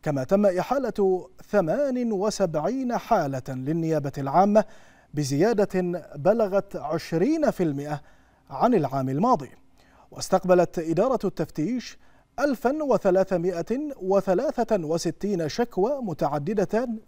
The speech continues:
بزيادة نسبتها اثنتا عشرة في المائة من نفس الفترة للعام الماضي.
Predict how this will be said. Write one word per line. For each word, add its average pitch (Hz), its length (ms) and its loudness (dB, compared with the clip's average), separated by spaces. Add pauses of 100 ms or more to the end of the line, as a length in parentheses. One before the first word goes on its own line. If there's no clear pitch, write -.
بزيادة 208 720 0
نسبتها 202 680 2 (520)
اثنتا 262 380 2
عشرة 214 840 0 (180)
في 214 100 0
المائة 131 360 -2 (420)
من 135 160 -2
نفس 196 240 0
الفترة 214 500 0
للعام 175 380 6
الماضي. 151 420 0